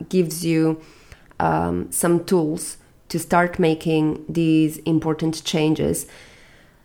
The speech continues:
As always, if you have questions about the program, if there are any specific things that you would like to know, then you know that my, um, messages are always open.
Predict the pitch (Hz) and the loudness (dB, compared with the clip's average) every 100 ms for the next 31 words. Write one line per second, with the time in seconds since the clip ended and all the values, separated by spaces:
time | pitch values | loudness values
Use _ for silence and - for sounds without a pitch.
0 | _ 208 208 220 175 160 262 - - 214 | _ 4 8 8 8 6 2 -2 0 4
1 | 214 208 196 170 180 190 190 - - 190 | 4 4 2 0 -2 -2 -4 -8 -2 -2
2 | - 202 202 - 208 208 208 220 170 160 | 0 0 0 -2 0 0 0 -2 -2 -2
3 | 165 160 170 - 170 170 165 160 160 160 | -2 -2 -2 -4 -4 -2 -2 0 -2 -4
4 | - - 170 170 160 170 165 160 156 147 | -10 -8 -4 -4 -4 -4 -4 -4 -6 -6
5 | - 175 170 175 165 160 - 156 151 151 | -6 -2 0 2 0 -2 -2 -2 -2 -4
6 | - _ 156 151 151 147 147 - - _ | -8 _ -4 -2 0 -2 -4 -10 -20 _
7 | - - 165 156 151 147 147 156 143 147 | -16 -6 0 0 0 -2 -4 -6 -4 -4
8 | 143 147 143 - - - - - - - | -4 -6 -10 -20 -20 -20 -20 -20 -18 -18
9 | - 156 147 147 147 147 147 156 165 156 | -4 -2 -2 -4 -4 -6 -6 -4 -4 -2
10 | 151 156 151 - 151 - 180 175 170 160 | -2 -2 -4 -6 -6 2 4 6 4 2
11 | 151 151 151 156 | -2 -2 -4 -4